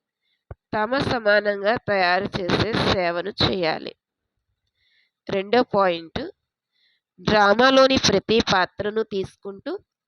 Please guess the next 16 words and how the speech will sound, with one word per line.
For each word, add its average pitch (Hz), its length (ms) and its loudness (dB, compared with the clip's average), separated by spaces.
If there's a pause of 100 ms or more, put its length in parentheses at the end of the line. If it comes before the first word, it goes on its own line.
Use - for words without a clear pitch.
(500)
గతించిన 254 600 -10
ఏ 202 300 -6
విషయం 226 420 -8
గురించి 214 380 -6
కూడా 208 300 -8 (640)
చింతన 208 440 -4 (180)
చెయ్యకూడదు. 175 760 -10 (800)
మనస, 208 440 -8 (260)
వాచ, 196 420 -6 (320)
కర్మణ 175 440 -10 (840)
ఎలాంటి 202 460 -4 (180)
చెడు 208 180 -8
కర్మ 185 420 -12 (260)
జరగకూడదు. 175 920 -10 (1040)
దీని 247 300 -10
పట్ల 208 380 -6